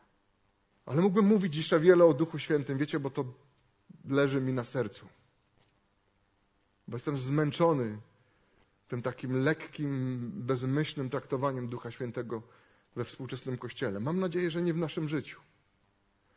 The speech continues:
Bo bardzo pragnę tego jednego, abyśmy naprawdę mogli doświadczać pięćdziesiątnicy każdego dnia. Żebyśmy każdego dnia mogli doświadczać tego, co uczniowie, kiedy bali się, a Duch Święty zstępował, a oni z mocą szli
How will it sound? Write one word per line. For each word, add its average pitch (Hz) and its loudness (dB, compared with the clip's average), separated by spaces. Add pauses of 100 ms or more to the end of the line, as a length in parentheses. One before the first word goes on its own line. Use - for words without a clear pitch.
(260)
Bo 135 0
bardzo 190 6
pragnę 180 4
tego 147 4
jednego, 147 4
abyśmy 143 -2
naprawdę 151 2
mogli 143 -2
doświadczać 139 -2 (340)
pięćdziesiątnicy 156 0
każdego 135 0
dnia. 131 -4 (1300)
Żebyśmy 143 -2
każdego 156 4
dnia 170 6
mogli 143 0
doświadczać 147 0
tego, 147 0
co 151 0
uczniowie, 143 0
kiedy 135 0 (260)
bali 156 6
się, 160 2
a 135 4
Duch 139 0
Święty 143 0
zstępował, 147 4
a 139 0
oni 139 -2
z 120 -8
mocą 147 -2
szli 147 0